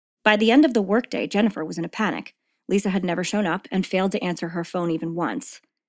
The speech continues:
Fearing the worst, Jennifer called the police and requested a wellness check on her friend Lisa. She explained the situation to the police, and the Knox County Sheriff's Office sent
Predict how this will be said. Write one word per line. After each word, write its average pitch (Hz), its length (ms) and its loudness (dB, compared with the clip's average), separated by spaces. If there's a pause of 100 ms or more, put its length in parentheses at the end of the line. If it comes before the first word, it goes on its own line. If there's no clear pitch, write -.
(360)
Fearing 208 240 4
the 180 80 0
worst, 226 340 4
Jennifer 233 320 4
called 185 240 -2
the 220 80 0
police 190 360 0
and 190 140 -2
requested 190 540 -6
a 214 80 4
wellness 208 500 4
check 147 320 -8
on 165 180 -4
her 185 100 -6
friend 160 300 -6
Lisa. 165 440 -8 (600)
She - 200 4
explained 240 360 6
the 277 40 8
situation 196 560 2
to - 120 -6
the 254 120 2
police, 175 380 -4
and 214 200 4
the 233 60 8
Knox 202 260 2
County 190 300 -2
Sheriff's 302 400 2
Office 175 320 0
sent 214 180 0